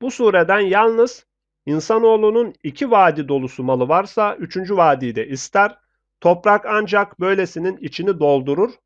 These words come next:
Ayeti aklımda kaldı diyor. Suyuti, Ebu Musa dışında Zeyd bin Erkam,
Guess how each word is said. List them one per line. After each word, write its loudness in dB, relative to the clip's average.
Ayeti 2
aklımda -4
kaldı -4
diyor. -6
Suyuti, 0
Ebu 2
Musa 0
dışında -6
Zeyd -4
bin -8
Erkam, -4